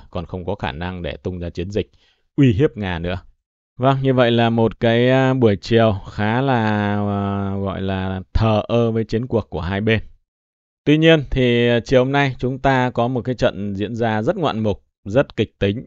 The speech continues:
Nó ở chính khu vực, à, Kikitcha, đúng không ạ? Phía nam của Chasovia.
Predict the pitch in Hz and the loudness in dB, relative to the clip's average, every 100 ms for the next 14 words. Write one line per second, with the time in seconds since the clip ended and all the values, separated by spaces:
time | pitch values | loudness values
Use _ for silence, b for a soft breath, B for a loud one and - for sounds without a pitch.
0 | - 92 92 104 101 85 - 82 110 107 | -12 -6 -4 -4 -4 -6 -6 -8 -8 -6
1 | 92 - _ _ - 87 80 78 76 76 | -6 -8 _ _ -14 -10 -8 -6 -8 -8
2 | - 104 120 - 104 92 - 90 95 - | -6 -2 -2 0 0 -2 -8 -8 -6 -6
3 | - 92 98 92 90 - 71 65 90 85 | -6 -6 -4 -6 -8 -8 -8 -6 -8 -6
4 | 101 98 98 | -8 -6 -4